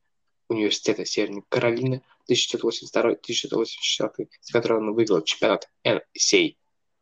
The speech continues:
А тысяча девятьсот восемьдесят второго года, Джордан присоединился к команде Чикаго Буллс в тысяча девятьсот восемьдесят четвёртом году. За феноменальную прыгучесть Майкл получил прозвище «Воздушный Джордан»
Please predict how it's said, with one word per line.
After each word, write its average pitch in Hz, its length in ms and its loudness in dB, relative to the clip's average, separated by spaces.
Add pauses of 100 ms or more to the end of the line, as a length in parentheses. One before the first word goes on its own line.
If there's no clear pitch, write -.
(140)
А 117 560 0 (240)
тысяча 110 180 -4
девятьсот - 180 -4
восемьдесят 107 260 -2
второго 107 260 -2
года, 107 180 -6 (500)
Джордан 127 300 6
присоединился 104 500 -6
к - 40 -10
команде 101 300 0
Чикаго - 380 -4
Буллс - 420 -6
в - 300 -10
тысяча 170 260 4
девятьсот 113 160 -4
восемьдесят - 260 -4
четвёртом 92 320 -4
году. 90 200 -8 (480)
За 131 100 2
феноменальную 127 720 0
прыгучесть 127 540 0
Майкл 95 220 -4
получил 95 380 -4
прозвище 107 440 0
«Воздушный 98 480 -4
Джордан» - 320 -6